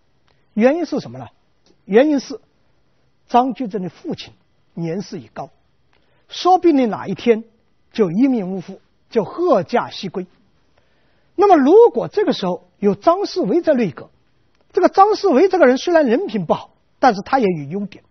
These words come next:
什么优点？善于权变，脑子比较灵。由他在内阁来帮助张居正早一点从家乡返回到朝廷来，因为张居正父亲死了嘛，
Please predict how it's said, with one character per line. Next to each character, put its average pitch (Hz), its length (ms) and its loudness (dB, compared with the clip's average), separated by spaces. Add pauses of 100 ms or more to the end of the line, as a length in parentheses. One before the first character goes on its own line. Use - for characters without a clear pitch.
(260)
什 - 120 -6
么 233 100 2
优 220 120 4
点？ - 160 -10 (640)
善 - 360 -4
于 190 40 -6
权 170 360 -14
变， - 180 -14 (1000)
脑 190 280 2
子 - 120 -10
比 240 120 -8
较 175 140 -2
灵。 123 320 -16 (920)
由 302 220 4
他 370 240 2
在 349 160 2
内 285 220 0
阁 175 240 -8 (160)
来 233 100 -2
帮 381 480 2
助 294 160 -2
张 302 240 -2
居 262 100 -2
正 285 220 -4 (880)
早 190 320 0
一 359 140 0
点 175 260 -6 (340)
从 285 220 0
家 302 220 0
乡 302 180 -6
返 151 320 -6
回 277 160 -4
到 247 140 -2
朝 - 200 -6
廷 226 140 -4
来， 147 180 -10 (580)
因 311 100 -2
为 339 60 0
张 339 180 4
居 311 80 -2
正 302 160 -2
父 339 100 -6
亲 262 160 2
死 - 160 -10
了 160 100 -4
嘛， 185 200 -4